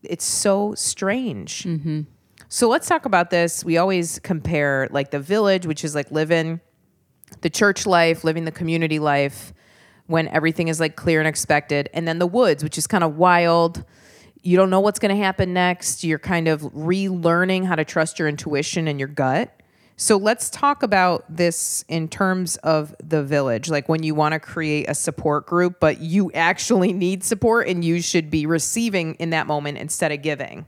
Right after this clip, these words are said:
Speaker 2: The motive behind volunteering when you're suffering can be completely about escapism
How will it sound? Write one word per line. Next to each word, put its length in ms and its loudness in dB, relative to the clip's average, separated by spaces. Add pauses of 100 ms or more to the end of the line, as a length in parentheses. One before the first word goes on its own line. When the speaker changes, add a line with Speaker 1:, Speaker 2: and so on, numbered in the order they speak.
Speaker 2:
The 140 2
motive 400 2
behind 300 -2
volunteering 560 -2
when 100 -4
you're 120 -4
suffering 680 -6 (300)
can 200 0
be 380 -2 (220)
completely 520 -4
about 480 -2
escapism 680 -6